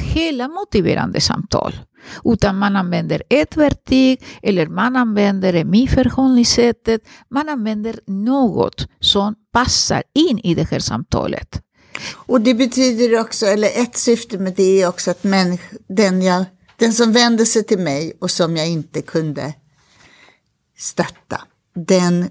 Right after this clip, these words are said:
Speaker 2: ska ändå känna att den fick med sig någonting, att jag såg eller
Speaker 1: Precis
Speaker 2: hörde
Speaker 1: det.
Speaker 2: eller
Speaker 1: Precis. För att
Speaker 2: tog på allvar, eller?
Speaker 1: många gånger när folk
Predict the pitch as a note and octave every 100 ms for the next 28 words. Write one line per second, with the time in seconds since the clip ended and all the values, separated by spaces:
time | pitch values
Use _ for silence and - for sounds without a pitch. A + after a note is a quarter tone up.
0 | - - F#3 G3+ G#3 F3+ E3 - F3+ D#3+
1 | D3 D#3 D#3 D#3 - D#3+ D3+ D3 D3+ D#3
2 | D#3 D3+ D3+ - F3 B2+ D#2 - - D3
3 | - A3 F3 D3 C3 F2 F2+ E2 - -
4 | _ _ _ - G3 G3 E3+ G#3 C4 A3
5 | C3+ B3+ A3+ D3+ C#3+ D3 - A#3 A#3+ -
6 | C4 A#3+ - - - - F4+ F#4+ A3+ F#3
7 | G3+ F3 D3+ C3 - - B2 - D#3 _
8 | - E4+ A4+ B4 A4+ E4+ E4 A#3+ A3+ A3
9 | B3 - D#4 E4